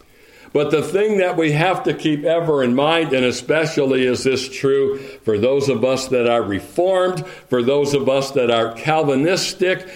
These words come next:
we must always take note of the fact that our dependence upon God does not evaporate resolution in our hearts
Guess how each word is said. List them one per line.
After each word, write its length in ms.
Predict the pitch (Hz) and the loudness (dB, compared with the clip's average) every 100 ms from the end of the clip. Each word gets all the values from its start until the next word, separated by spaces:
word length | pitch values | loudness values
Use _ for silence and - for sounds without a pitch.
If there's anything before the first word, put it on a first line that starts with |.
| - - | -18 -4
we 220 | 131 139 | 0 2
must 400 | 139 139 135 131 - | 2 2 2 -2 -2
always 560 | 151 165 165 170 156 - | 0 2 2 2 0 -2
take 320 | 151 127 127 | -2 -2 0
note 300 | 139 151 156 | 0 2 0
of 120 | 131 | 0
the 100 | 120 | -2
fact 460 | - 147 156 151 - | 0 0 0 -2 0
that 500 | 139 139 - - - | 0 0 -4 -14 -4
our 540 | 143 170 196 202 196 143 | 0 2 2 2 -2 -2
dependence 880 | 156 151 - - 208 208 151 147 143 | -2 -4 -6 -2 0 2 0 0 0
upon 560 | 143 - 170 160 135 | -4 0 0 2 0
God 540 | 120 170 160 147 147 - - - | 0 0 2 0 -2 -6 -16 -2
does 240 | 151 139 | -2 0
not 440 | 139 165 165 160 - - | 0 2 0 -2 -8 -6
evaporate 1040 | 165 143 117 156 175 175 139 131 131 135 131 - | -2 0 0 2 0 2 2 2 2 0 -4 -8
resolution 1300 | 110 110 147 170 147 143 139 160 180 156 - 117 120 | -4 0 2 2 2 2 2 2 0 0 0 0 0
in 240 | 135 131 | 0 2
our 220 | 120 123 117 | 2 2 0
hearts 680 | 117 160 156 123 131 - | 0 0 2 2 0 -4